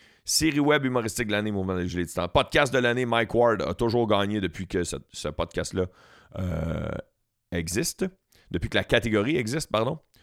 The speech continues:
Comédie télé de l'année, c'est Rose Battle, le grand duel, qui est produit par Comédia, animé par Alexandre Barrette.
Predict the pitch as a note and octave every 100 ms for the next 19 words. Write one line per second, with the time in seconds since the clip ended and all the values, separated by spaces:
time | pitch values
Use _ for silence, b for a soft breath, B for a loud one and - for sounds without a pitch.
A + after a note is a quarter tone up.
0 | b - D#3+ E3+ E3 F#3 D#3 E3+ D3+ D3
1 | D#3 F#3 C3 C3 D#3+ D3 B2 B2 D3+ D3
2 | A#2 G#2+ C3 A2+ G#2+ D3+ C3 G2 G#2 G#2+
3 | C3 G#2 - B2 G#2 F#2 D3+ A#2 A2 B2
4 | B2 G2 G2 F#2+ A2 G#2+ F#2 G2+ C3+